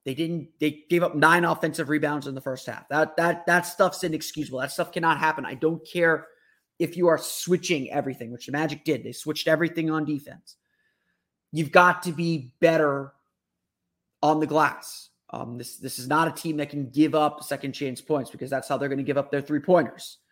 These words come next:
Um, they were loose.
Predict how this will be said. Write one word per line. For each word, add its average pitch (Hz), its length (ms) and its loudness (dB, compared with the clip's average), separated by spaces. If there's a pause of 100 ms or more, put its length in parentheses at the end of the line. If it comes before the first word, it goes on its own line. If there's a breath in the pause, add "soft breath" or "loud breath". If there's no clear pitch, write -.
(760)
Um, 135 420 0 (1800)
they 208 120 12
were 285 160 6
loose. - 580 4